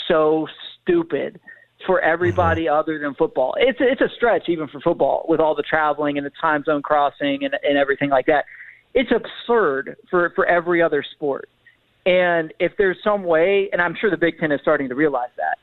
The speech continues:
Speaker 1: a-, a-, and if there's some way they can make it a little bit more sensible, uh, by adding some other West Coast teams, it's not like Oregon is close to L A,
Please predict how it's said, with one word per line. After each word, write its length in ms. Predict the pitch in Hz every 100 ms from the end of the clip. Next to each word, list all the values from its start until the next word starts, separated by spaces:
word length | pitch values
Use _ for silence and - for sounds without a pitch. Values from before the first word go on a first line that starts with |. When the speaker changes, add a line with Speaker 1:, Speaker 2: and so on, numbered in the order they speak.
| _
Speaker 1:
a-, 220 | - 175 190
a-, 200 | 185 -
and 120 | 190
if 80 | 180
there's 160 | 180 -
some 160 | 190
way 160 | 170 160
they 180 | 156 151
can 280 | 147 143
make 240 | 143 156 160
it 120 | 156
a 60 | 143
little 280 | 143 190
bit 220 | 170 160 151
more 240 | 147 147 -
sensible, 540 | 160 143 139 139 127 - - - _ _ -
uh, 340 | 151 147 147
by 180 | 139 147
adding 420 | 147 151 156 156
some 140 | - 151
other 160 | 147
West 320 | 131 143 143 -
Coast 260 | 151 143 -
teams, 340 | 147 147 151 -
it's 160 | -
not 200 | 202 175
like 180 | 151 143
Oregon 460 | - 156 156 143 139
is 100 | 131 -
close 300 | - 156 147 -
to 160 | -
L 200 | 139 127 143
A, 280 | 123 -